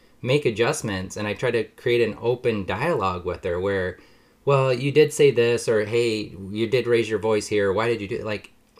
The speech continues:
or if I raise my voice, I say, "I'm sorry I raised my voice. This is what happened," or, "This is why this reaction happened," or, "I said this wrongly," or whatever it is. So she's not trying to piece it together down the road. And maybe, you know,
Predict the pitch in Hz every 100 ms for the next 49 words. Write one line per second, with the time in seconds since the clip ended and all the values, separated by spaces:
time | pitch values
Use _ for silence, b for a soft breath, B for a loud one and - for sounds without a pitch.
0 | _ 135 139 135 117 127 117 123 113 135
1 | 139 101 90 104 101 - 123 113 107 104
2 | 98 95 117 98 - 104 - 98 101 95
3 | - 110 95 92 82 92 90 98 - 98
4 | 92 95 90 87 95 - - - _ 101
5 | 110 104 98 - 95 82 90 82 87 90
6 | 87 87 90 92 - 110 92 104 95 -
7 | - - - 90 104 107 101 95 85 87
8 | 135 143 107 139 90 - B B B B
9 | B - - 160 175 139 139 131 113 135
10 | 117 - 104 117 113 95 104 98 92 107
11 | 80 - 113 123 107 95 90 85 90